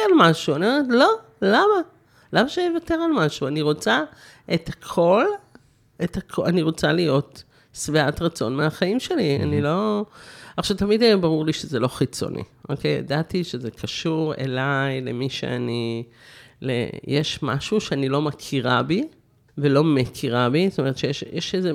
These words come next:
Speaker 1: משהו שנמצא בתוכי, שאין לי גישה אליו.
Speaker 2: אוקיי.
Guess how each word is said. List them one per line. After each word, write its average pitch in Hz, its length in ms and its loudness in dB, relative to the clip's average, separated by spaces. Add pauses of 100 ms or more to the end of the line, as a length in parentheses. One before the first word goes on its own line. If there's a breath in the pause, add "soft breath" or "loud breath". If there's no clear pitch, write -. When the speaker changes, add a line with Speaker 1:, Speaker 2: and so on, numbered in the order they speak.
Speaker 1:
משהו 175 760 -2 (420)
שנמצא 147 1080 -2
בתוכי, 240 680 0
שאין 160 260 0
לי 214 80 2
גישה 156 440 -2
אליו. 101 240 -6 (440)
Speaker 2:
אוקיי. 92 300 -6